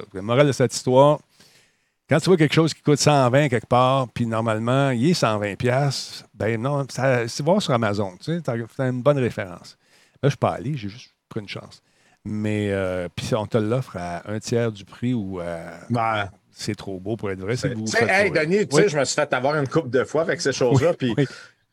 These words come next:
Speaker 2: là, je, là, c'est rendu ridicule ce que Facebook me présente, là. L'autre fois, je vois un, un genre de,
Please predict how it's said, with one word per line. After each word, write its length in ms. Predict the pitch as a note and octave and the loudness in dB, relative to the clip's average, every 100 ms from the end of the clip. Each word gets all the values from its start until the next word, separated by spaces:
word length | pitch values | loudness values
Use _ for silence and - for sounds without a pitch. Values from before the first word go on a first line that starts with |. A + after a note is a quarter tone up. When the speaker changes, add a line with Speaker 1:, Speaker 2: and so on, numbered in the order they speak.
| _ - | _ -4
Speaker 2:
là, 320 | B2 E3 C3+ | 2 4 2
je, 140 | G#2+ B2+ - | 0 -4 -6
là, 180 | A#2 D#3 | -2 0
c'est 240 | - C#3+ B2+ | 0 0 0
rendu 300 | A#2+ A#2 C3 | 0 -2 -2
ridicule 580 | B2 B2 G#2 - D#3+ | 0 -2 -4 -4 -2
ce 80 | D3+ | -2
que 140 | C#3 B2 | -2 -2
Facebook 500 | C3 A#2 G#2 C#3 - | -2 -2 -2 -4 -4
me 80 | A2+ | -4
présente, 400 | A#2+ A#2 D3+ C#3+ | -2 -2 -4 -4
là. 160 | D#3 D3 - - - | -6 -8 -16 -16 -2
L'autre 240 | C3+ B2+ | 0 0
fois, 160 | E3+ E3 | 2 0
je 80 | C3 | 2
vois 260 | D3 D#3 | 2 2
un, 380 | C3+ A#2+ A2 G2 - _ _ _ _ _ - - - | 2 0 0 -4 -8 _ _ _ _ _ -20 -20 -6
un 160 | A2+ A2 | -2 0
genre 260 | C3 C#3+ | 2 2
de, 440 | C#3+ B2+ A#2 G#2+ | 2 2 2 0